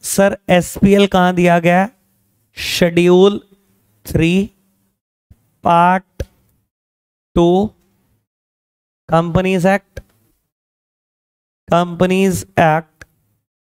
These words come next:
two thousand thirteen में दिया गया है बेटा,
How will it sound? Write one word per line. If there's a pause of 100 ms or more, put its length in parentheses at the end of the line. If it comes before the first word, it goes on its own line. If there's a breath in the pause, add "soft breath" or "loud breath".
(180)
two
thousand
thirteen
में
दिया
गया
है
बेटा,